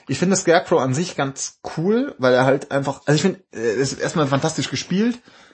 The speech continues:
so, ich finde, dass, ähm, er ist ein, das ist ein Bösewicht, aber er ist halt,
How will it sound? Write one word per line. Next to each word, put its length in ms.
so, 260
ich 120
finde, 160
dass, 220
ähm, 360
er 100
ist 140
ein, 200
das 140
ist 60
ein 100
Bösewicht, 340
aber 200
er 100
ist 180
halt, 260